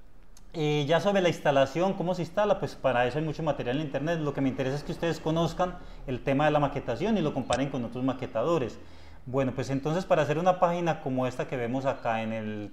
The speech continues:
T V B Architect, pues es muy sencillo porque el T V B Architect nos da las opciones de agregar elementos, ¿sí? Como lo vemos acá a la parte derecha, y, eh, modificar esos elementos en la parte izquierda. Pues entonces,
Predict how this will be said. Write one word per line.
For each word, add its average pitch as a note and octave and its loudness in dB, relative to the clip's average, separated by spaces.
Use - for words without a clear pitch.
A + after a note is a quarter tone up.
T D#3+ -4
V D#3+ 0
B E3+ 2
Architect, D#3+ -2
pues A2+ -6
es A#2 -8
muy C3+ 0
sencillo D3+ 0
porque E3 -2
el B2 -4
T - -6
V C#3 0
B D3+ 2
Architect D3+ -4
nos B2 -2
da A2 0
las B2 -2
opciones C3 -4
de A#2 -2
agregar A2 0
elementos, D#3+ -2
¿sí? C3 -10
Como B2 -4
lo A#2 -2
vemos A#2+ 0
acá C#3+ -2
a D3 -8
la B2 -4
parte B2 -2
derecha, D#3+ 0
y, G#3 -2
eh, C3 2
modificar E3 4
esos F3 2
elementos E3 2
en D3+ 0
la B2+ 0
parte A#2 0
izquierda. - -4
Pues A#2 -4
entonces, C#3+ -2